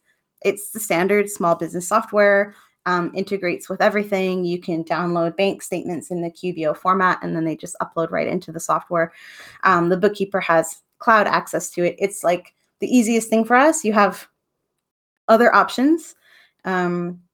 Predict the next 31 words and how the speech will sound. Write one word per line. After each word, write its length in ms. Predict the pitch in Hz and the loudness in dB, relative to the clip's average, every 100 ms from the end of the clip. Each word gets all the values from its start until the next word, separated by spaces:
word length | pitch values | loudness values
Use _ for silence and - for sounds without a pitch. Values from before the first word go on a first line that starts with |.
| _ _ _ _ _ - - | _ _ _ _ _ -20 -10
for 140 | - 208 | -2 0
small 240 | 208 202 | 4 4
business, 360 | 220 240 233 - | 4 2 0 -2
I 160 | 190 185 | 0 0
think 360 | 185 226 220 - | 0 -2 -2 2
that 260 | 190 - | 2 2
in 140 | - 190 | -2 -2
the 60 | |
U 240 | 180 190 185 | -2 0 2
S, 360 | 226 - - - - _ - | 2 -2 -10 -12 -20 _ -2
there's 160 | 196 190 | -2 0
a 40 | |
service 280 | - 202 196 | 0 0 2
called 200 | - 180 | 0 2
My 200 | 185 180 | 2 2
Reseller 720 | 202 220 220 220 220 220 214 | 0 0 2 4 4 0 -4
Genie, 400 | - 196 220 269 | -6 -2 0 0
which 360 | 240 196 - - - | 0 -4 -6 -6 0
I 280 | 185 175 | 2 0
have 220 | 175 170 - | 0 -4 -4
heard 320 | 190 180 - | -4 -4 -6
excellent 420 | 233 - 208 202 - | -8 -4 -4 -2 -2
things 180 | 175 | -4
about 240 | 175 170 - | 0 0 0
and 120 | 190 | -2
have 120 | 175 | -2
met 240 | 185 - _ | -2 -6 _
the 60 | 185 | -8
founders 500 | - 170 180 202 208 | -4 -2 2 2 0
who 100 | 185 | -2
are 260 | 160 147 | -4 -4